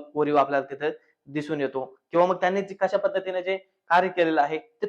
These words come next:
थोडक्यामध्ये आपल्याला नाही का तिथं दिसून येतं. त्यानंतर येतं ते म्हणजे कौटुंबिक निदर्शक विरगळ, म्हणजे मग त्यामध्ये ते परिवाराची जी माहिती आहे ती नाही का आपल्याला तिथे दिसून येते. मग त्या पिर-, परिवारामध्ये व्यक्ती किती असणार किंवा कशी असणार,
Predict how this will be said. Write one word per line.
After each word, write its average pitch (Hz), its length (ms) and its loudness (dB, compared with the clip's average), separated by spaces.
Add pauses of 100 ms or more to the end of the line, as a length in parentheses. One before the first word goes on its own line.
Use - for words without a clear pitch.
थोडक्यामध्ये 208 460 2
आपल्याला 156 300 -2
नाही 147 120 -10
का 151 100 -16
तिथं 208 300 -6 (380)
दिसून 156 300 -4
येतं. 131 220 -2 (340)
त्यानंतर 226 320 4
येतं 233 200 2
ते 233 60 2
म्हणजे 220 240 -2 (160)
कौटुंबिक 185 520 0
निदर्शक 151 500 -4
विरगळ, 127 260 -2 (400)
म्हणजे 185 140 0
मग 233 140 0
त्यामध्ये 214 340 0
ते 233 120 -2 (180)
परिवाराची 269 480 2
जी 247 100 -8
माहिती 185 300 0
आहे 131 180 -4
ती - 440 -6
नाही 202 140 4
का 208 160 4 (180)
आपल्याला 156 300 0
तिथे 160 180 -4
दिसून 143 320 -8
येते. 127 200 -14 (360)
मग 143 80 -4
त्या 151 120 0
पिर-, 156 260 2
परिवारामध्ये 147 760 0 (320)
व्यक्ती 190 260 0
किती 160 240 -2
असणार 139 360 0
किंवा 160 280 -2
कशी 185 200 -4
असणार, 143 380 -2